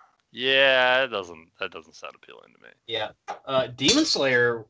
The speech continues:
Speaker 2: wow, Demon Slayer was awesome, though.
Speaker 1: Yeah, yeah, it is. I, it is, it is one of those series that I think has, um,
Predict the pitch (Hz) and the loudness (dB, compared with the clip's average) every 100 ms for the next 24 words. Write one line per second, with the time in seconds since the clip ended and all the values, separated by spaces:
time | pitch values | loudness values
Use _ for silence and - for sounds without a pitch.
0 | _ 113 165 127 110 156 240 262 123 120 | _ -2 2 2 0 -4 -4 -4 0 0
1 | 110 92 98 113 135 151 107 95 92 87 | 0 -4 -8 -4 -2 -2 -6 -14 -16 -18
2 | _ _ _ _ _ _ - 143 196 156 | _ _ _ _ _ _ -6 -2 2 2
3 | 95 92 117 107 107 107 107 123 151 151 | 0 -6 -6 -6 -6 -8 -8 -6 -4 -4
4 | 151 123 - 143 156 156 139 123 - 120 | -4 -10 -12 -10 -8 -6 -6 -8 -8 -6
5 | 120 104 98 92 110 90 107 95 87 85 | -6 -6 -6 -6 -10 -10 -6 -6 -6 -12
6 | 87 85 80 78 80 | -12 -10 -10 -14 _